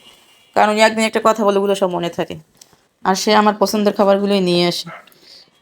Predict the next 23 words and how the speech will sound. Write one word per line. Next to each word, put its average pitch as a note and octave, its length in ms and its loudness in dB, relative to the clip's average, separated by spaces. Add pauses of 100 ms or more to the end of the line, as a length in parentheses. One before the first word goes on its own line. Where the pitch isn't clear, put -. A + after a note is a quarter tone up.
(180)
আমি G3+ 240 -2
যা G#3+ 160 6
যা G#3 120 2
খাই A3 240 2 (180)
ওইগুলো G3 320 0
সবসময় F#3 580 0 (220)
আনার F3 280 -2
চেষ্টা E3+ 260 -4
করি, E3 220 -8 (680)
কিন্তু F#3+ 200 -6
তার F#3+ 280 0
দিকে F#3+ 180 0
তাকায় E3 340 2
না। C#3 120 -4 (1800)
কুমার A3 300 6
শাকের G#3+ 480 4 (240)
ডগা F#3 400 6
এগুলো, E3+ 320 0 (920)
এগুলো G3 300 0
আমি G#3 160 2 (120)
আলাদা F#3 340 4
রেখে G3 300 0
দিছি, E3+ 260 -4